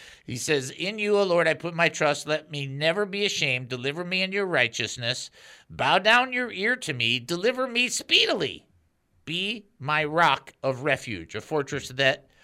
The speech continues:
of defense to save me. For you are my rock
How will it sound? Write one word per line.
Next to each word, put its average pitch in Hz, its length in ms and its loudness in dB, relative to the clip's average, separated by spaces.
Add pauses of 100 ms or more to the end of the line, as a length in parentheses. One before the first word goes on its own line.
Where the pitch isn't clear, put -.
(160)
of 123 160 -2
defense 131 580 0 (260)
to 135 100 -6
save 143 480 0
me. 80 200 -14 (320)
For 131 220 -6
you 139 260 0
are 220 120 8
my 226 200 6
rock 147 460 2